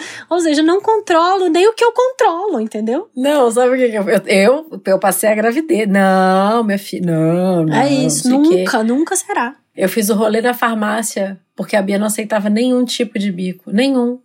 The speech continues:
Speaker 2: Nenhum. Ela não aceitou, né, no fim das contas. Mas eu comprei todos os modelos disponíveis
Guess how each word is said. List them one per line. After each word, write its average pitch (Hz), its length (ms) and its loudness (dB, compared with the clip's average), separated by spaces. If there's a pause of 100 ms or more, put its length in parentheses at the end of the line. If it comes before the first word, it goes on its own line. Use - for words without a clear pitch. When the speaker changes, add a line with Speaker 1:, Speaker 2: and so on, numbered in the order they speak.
(240)
Speaker 2:
Nenhum. 359 340 -2
Ela 269 140 2
não 294 80 2
aceitou, 320 420 -2
né, 202 140 -6
no 196 100 -6
fim 190 120 -10
das 196 180 -8
contas. 185 400 -10
Mas 202 240 0
eu 240 80 2
comprei 240 340 0
todos 285 280 0
os 277 100 -4
modelos 226 420 -2
disponíveis 202 800 -6